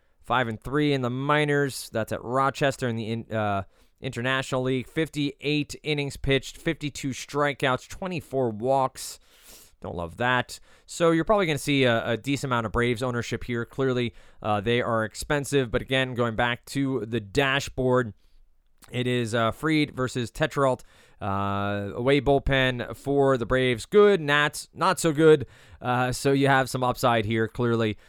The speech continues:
uh, in getting into, uh, some Braves pieces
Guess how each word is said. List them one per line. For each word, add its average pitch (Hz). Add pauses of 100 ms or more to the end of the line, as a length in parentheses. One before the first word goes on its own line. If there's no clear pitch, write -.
(120)
uh, 104
in 117
getting 120
into, 113
uh, 113
some 120
Braves 139
pieces 131